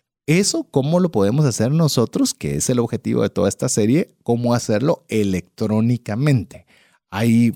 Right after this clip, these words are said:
lo puede hacer desde cero, es decir, usted tiene que ser la persona que arranca, eh, desde adquirir su dominio para arriba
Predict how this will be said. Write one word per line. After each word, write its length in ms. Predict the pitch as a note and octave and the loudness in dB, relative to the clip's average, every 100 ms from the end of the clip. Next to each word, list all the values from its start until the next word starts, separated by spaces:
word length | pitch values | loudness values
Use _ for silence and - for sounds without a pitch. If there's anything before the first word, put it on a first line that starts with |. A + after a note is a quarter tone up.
| D2+ | -2
lo 140 | G#2 | -4
puede 220 | G2 B2 C3 | -2 0 2
hacer 260 | D3+ G#2+ | 0 0
desde 380 | F#2 A#2+ G2+ G2 | 0 -2 0 -2
cero, 320 | - F#3 C4 | 2 2 2
es 60 | D3 | 2
decir, 260 | C3+ D3 C3 | 2 2 0
usted 260 | - B2 - | 0 -4 -4
tiene 420 | - B2+ C3+ D3 C3 | 0 2 2 2 0
que 140 | B2+ | 0
ser 160 | - C3 | -2 -2
la 140 | B2+ | -2
persona 400 | G#2 G2 A#2+ B2+ | -4 -4 -2 -2
que 180 | - F2+ | -2 -2
arranca, 960 | F2+ F2+ G#2+ B2+ D3 C#3+ B2+ A#2+ A2 G#2+ - - _ _ - | -2 -2 -2 0 0 0 0 0 0 -2 -10 -20 _ _ -2
eh, 400 | G2+ G2 G2+ G2 | 0 2 2 0
desde 420 | G2+ A2+ G2+ F#2+ | -2 -2 0 -2
adquirir 580 | E2+ E2+ F#2+ - G#2 C#3 | -2 -4 -6 -2 2 2
su 200 | C#3+ C#3 | 2 0
dominio 560 | A2 G2 C#3 D3+ C3+ G#2+ | 2 4 4 4 4 2
para 240 | G2 F2 | -2 -6
arriba 500 | E2+ D#3 D#4 E4+ C#4+ | 0 2 4 4 0